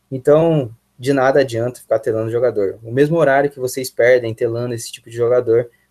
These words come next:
vocês poderiam estar investindo em vocês. É, ao invés de ficar uma hora telando uma F T de um The Big cento e nove que o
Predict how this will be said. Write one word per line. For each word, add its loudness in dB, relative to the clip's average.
vocês -6
poderiam 0
estar 0
investindo -8
em -6
vocês. -6
É, -6
ao 0
invés 2
de -12
ficar -2
uma -2
hora 4
telando -2
uma -4
F -6
T -2
de -10
um -6
The -2
Big -10
cento -8
e -4
nove 0
que -6
o -4